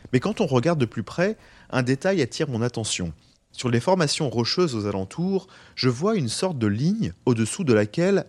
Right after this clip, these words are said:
la roche est beaucoup plus claire, comme si elle avait été lavée ou blanchie.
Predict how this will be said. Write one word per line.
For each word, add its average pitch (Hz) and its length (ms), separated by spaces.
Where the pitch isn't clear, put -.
la 101 100
roche 156 400
est 127 60
beaucoup 113 260
plus 135 220
claire, 95 480
comme 170 180
si - 160
elle 185 80
avait 120 220
été 160 340
lavée 120 600
ou 110 80
blanchie. 110 580